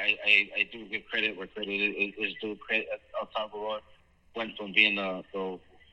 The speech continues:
number one murder capital of the world to being the safest one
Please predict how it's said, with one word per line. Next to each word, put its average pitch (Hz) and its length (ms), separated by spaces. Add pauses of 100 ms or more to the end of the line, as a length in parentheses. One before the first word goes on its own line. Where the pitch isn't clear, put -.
(160)
number 107 260
one 104 280
murder 101 240
capital 101 640
of 92 100
the 98 60
world 110 340
to 101 60
being 98 240
the 92 100 (100)
safest - 460
one - 160